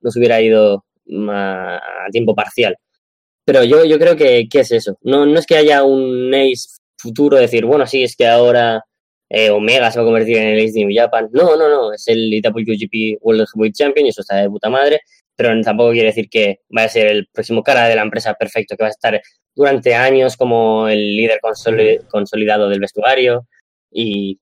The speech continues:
y creo que esto lo pueden hacer muy pocos, ¿no? Está a la altura de, del propio Tanahashi y como mucho Okada, como el próximo ace, el que ya hemos hablado mucho, ¿no? Del, es que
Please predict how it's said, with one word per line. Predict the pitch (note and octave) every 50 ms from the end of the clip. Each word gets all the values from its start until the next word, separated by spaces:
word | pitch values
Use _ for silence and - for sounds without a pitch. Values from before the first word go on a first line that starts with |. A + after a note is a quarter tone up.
| _ -
y | - C3+
creo | C#3 D#3
que | E3+ E3+
esto | - F#3
lo | E3+ C#3+
pueden | D#3 D3
hacer | C#3+ D3+ D#3 D3
muy | C#3 C3 B2 G2+
pocos, | G#2+ A#2 A2 A2 G#2+ B2
¿no? | C3+ C#3
Está | B2+ - B2+ B2+
a |
la | A#2
altura | A2 G#2+ - C3 C#3 C#3 C3+
de, | B2+ A2+ A2 G#2 G2+ G2 - _ _
del | - A2 G2+
propio | G#2 B2 C3 C3+
Tanahashi | C#3 C3 A#2+ - C#3 C3 - D3 C3+
y | A2+
como | G2 A2 G#2+
mucho | A2 B2+ B2+ A#2 B2+ A2+
Okada, | G#2+ G2 A#2+ A#2+ B2 B2+ C3+ - -
como | - A2 G#2 G#2 G2+
el | G2 - _ _ _ _
próximo | - A2+ - C#3 A#2+ A2+
ace, | A2 A2 B2+ - - _ _
el | - G2+
que | - A2+ G#2 G2 - _ _ _ _ _ _
ya | - C#3+
hemos | D3+ E3+ D#3+ D3+
hablado | C#3 C#3+ C3+ C3+ C3
mucho, | C#3+ D#3 D3 C#3+
¿no? | C3+ D3
Del, | C#3+ C3+ B2+ A#2 A2 G#2 G2+ G2+ - _
es | - -
que | - D#3 C3+ -